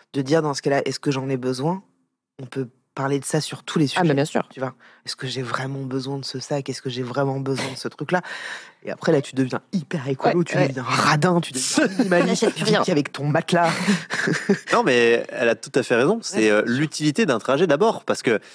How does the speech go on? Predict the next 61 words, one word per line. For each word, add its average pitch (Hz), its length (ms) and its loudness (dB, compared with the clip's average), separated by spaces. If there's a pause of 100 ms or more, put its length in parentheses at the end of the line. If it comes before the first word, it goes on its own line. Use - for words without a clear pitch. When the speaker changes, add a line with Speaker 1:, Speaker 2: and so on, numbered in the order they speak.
(160)
Speaker 3:
le 120 120 2
mec 190 160 2
qui 143 140 -4
part 151 240 0
faire 120 160 2
un 131 140 0
an 143 100 2
d'études, 135 360 0
euh, 104 360 6
à 110 100 2
New 117 100 0
York 143 260 2
et 110 60 -6
qui 107 100 -4
prend 117 140 -2
l'avion, 120 460 2
euh, 92 300 2 (280)
pour 110 120 0
aller 113 100 2
faire 120 160 -2
sa, 113 240 -2
son 113 160 -4
année 117 180 2
d'études, 117 420 0 (600)
bah - 180 -6
ouais, 190 160 4
mec, 110 180 0
vas-y. 147 280 0 (400)
Le 113 120 0
mec 156 200 0
qui 120 180 -4
va 139 140 4
pour - 120 -12
faire 123 140 2
un 107 80 2
week-end 117 320 2
shopping, 135 420 0
euh, 98 760 4
chez 101 180 -2
Zara 113 520 2
à 98 60 2
New 110 100 0
York, 131 260 2
parce - 140 -12
qu'il - 100 -18
se 113 80 2
dit 110 140 -4
c'est 104 120 -8
plus 98 140 -10
sympa 110 240 0
Zara 104 220 2
à 101 40 2
New 101 100 -2
York, 170 260 2 (600)
bah 90 760 0
non, 170 240 2
va, 110 200 2
peut-être 123 380 0
vas-y 123 260 2
pas, 226 120 2
quoi. - 360 0